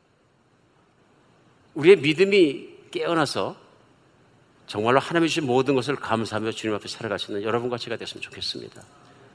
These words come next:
우린 다 세상을 떠납니다. 육신을 떠날 것이고요. 육신을 안 떠난 사람은 아무도 없습니다.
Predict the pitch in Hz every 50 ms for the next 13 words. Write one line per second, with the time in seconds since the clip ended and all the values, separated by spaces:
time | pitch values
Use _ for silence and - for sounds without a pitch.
0 | _ _ _ _ _ _ _ _ _ _ _ _ _ _ _ _ - - 147 196
1 | 202 202 196 - 202 170 190 196 185 - 202 190 180 175 180 180 139 107 90 -
2 | - - - _ _ - - _ _ _ _ _ _ - 131 123 - 185 190 180
3 | 226 226 202 202 190 - 170 - 165 165 156 123 117 175 208 - - - - -
4 | _ _ _ _ _ _ _ _ _ _ _ _ _ _ _ _ _ _ _ _
5 | _ _ - 143 143 - 247 220 180 175 - 202 202 185 202 214 214 202 147 151
6 | 196 233 214 202 160 - - 175 151 139 123 - 92 80